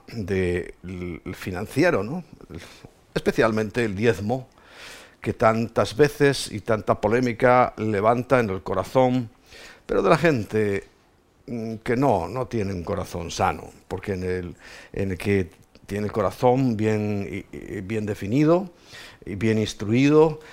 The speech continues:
y, y bien metido en la palabra, no tiene ningún problema.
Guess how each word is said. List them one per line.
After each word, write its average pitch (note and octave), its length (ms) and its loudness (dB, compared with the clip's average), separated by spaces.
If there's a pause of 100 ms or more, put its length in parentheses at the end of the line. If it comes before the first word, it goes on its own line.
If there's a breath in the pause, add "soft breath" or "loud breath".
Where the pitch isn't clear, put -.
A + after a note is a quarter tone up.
(160 loud breath)
y, G2+ 400 0
y G2+ 60 0
bien G#2+ 260 2
metido D3+ 320 4
en D#3 60 6
la D3 100 2
palabra, B2 480 2 (320)
no A2+ 100 -2
tiene F2+ 200 -6
ningún D2+ 200 -10
problema. C2 320 -10